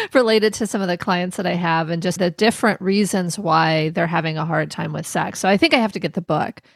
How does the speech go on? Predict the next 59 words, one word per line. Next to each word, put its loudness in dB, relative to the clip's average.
But 4
it, 4
it 2
seems -6
to -4
me -2
that -4
there's 4
a, 2
a 2
focus 2
here 0
on 0
the, 2
the -2
over-control 2
temperament, -2
on -2
how 0
they 0
can -2
get 0
to 0
this 0
place. -2
And 4
it 0
seems 0
like 0
some 2
of 4
it's -2
sexual 2
and 2
some 2
of 2
it, -2
like -4
you're -2
talking 0
about, 0
is -2
more 2
of -4
this -4
mindset -2
stuff. -2
And, 0
and -2
one 4
of -2
the 6
ones 0
that 0
I 4
have 0
commonly 0
seen 0
is, 0